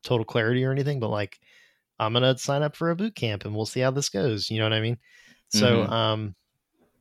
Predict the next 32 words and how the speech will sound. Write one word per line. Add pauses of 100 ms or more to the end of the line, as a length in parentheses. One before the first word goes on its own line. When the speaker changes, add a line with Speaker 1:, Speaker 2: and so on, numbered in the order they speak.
(260)
Speaker 1:
now
that
you're
there
and
you're,
like,
doing,
you
know,
development
work,
you're, (520)
um,
working
for
this,
you
know, (440)
well-known
platform
and,
and
company, (440)
uh, (120)
on
Twitter,
talking
to,
like,
all
these